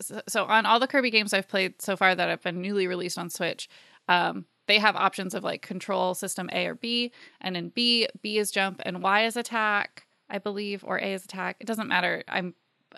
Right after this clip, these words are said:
but then in the other games, A is jump, yeah, and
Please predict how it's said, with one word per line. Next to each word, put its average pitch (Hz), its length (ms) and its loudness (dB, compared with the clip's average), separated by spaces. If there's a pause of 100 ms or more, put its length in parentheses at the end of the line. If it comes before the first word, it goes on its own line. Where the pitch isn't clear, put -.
(580)
but - 220 0
then 202 240 4
in 196 160 -2
the 190 200 -4
other 247 280 4
games, 190 520 2 (280)
A 220 420 6
is 185 640 -4
jump, - 540 -4 (360)
yeah, - 200 -4 (140)
and 180 200 -6